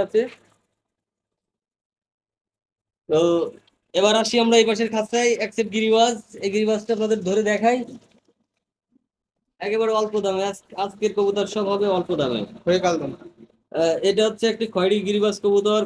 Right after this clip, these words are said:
Speaker 1: খয়েরি গিরিবাজ কবুতর নর, ঠিক আছে? মাশাআল্লাহ গর্জিয়াস একটি নর, আশা করি দুই আড়াই ঘন্টা তিন ঘন্টা তো উড়বে, দুই ঘন্টা থেকে, আহ, দুই ঘন্টা আড়াই ঘন্টা তো উড়বে। দেখেন এই কবুতরটির চোখটা দেখেন,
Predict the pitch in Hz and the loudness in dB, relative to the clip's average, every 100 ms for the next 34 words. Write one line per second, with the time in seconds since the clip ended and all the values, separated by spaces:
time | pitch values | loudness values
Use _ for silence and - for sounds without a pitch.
0 | 202 175 185 185 196 185 190 - 185 190 | -2 0 2 2 2 0 -2 -2 -2 0
1 | 185 175 185 190 214 214 208 175 175 175 | 0 2 2 0 -4 -2 -2 -2 -2 -4
2 | 180 180 156 151 156 165 165 170 170 156 | -4 -4 -2 -4 -2 -4 -2 -4 -4 -2
3 | 156 160 147 - _ - 147 175 180 175 | -2 -2 -8 -18 _ -6 -2 2 4 2
4 | 143 165 165 160 160 165 170 175 170 165 | 2 2 4 2 0 -2 -2 -2 -2 -2
5 | 160 165 170 156 156 156 202 - - _ | -4 -2 -2 0 0 0 -2 -4 -16 _
6 | _ _ _ _ 151 160 156 160 165 165 | _ _ _ _ -2 2 2 0 0 0
7 | 180 175 170 - _ - 143 147 143 131 | 2 2 0 -6 _ -6 -2 0 0 0
8 | 156 156 156 170 165 160 170 175 160 156 | 0 0 -2 -2 -2 -2 -4 -2 -2 0
9 | 151 139 175 170 156 147 151 147 151 160 | -2 0 -2 -2 -4 -6 -6 -8 -6 -4
10 | 147 160 147 143 | -4 -2 -2 -2